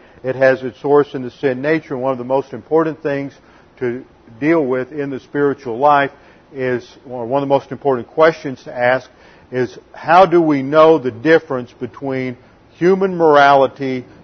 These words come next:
done in the power of the flesh and divine good, which is done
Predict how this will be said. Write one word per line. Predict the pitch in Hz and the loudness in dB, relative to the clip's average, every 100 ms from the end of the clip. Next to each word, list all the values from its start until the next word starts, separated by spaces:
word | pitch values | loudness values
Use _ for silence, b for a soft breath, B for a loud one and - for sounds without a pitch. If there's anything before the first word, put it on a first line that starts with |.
| _ 113 | _ -2
done | 135 151 156 | 2 4 4
in | 156 127 | 0 -8
the | 120 | -10
power | - 147 160 160 143 | -6 2 2 4 0
of | |
the | 120 | -4
flesh | - 156 135 120 120 - - b b b _ | -4 2 4 4 0 -10 -20 b b b _
and | 127 127 131 131 135 117 | -6 -2 0 -2 -8 -12
divine | 120 101 147 180 170 143 | -8 -2 0 2 0 -2
good, | 127 127 120 120 | -4 -2 -2 -4
which | 127 123 135 | -6 -8 -12
is | 110 | -12
done | 107 131 131 131 | -8 -4 -4 -6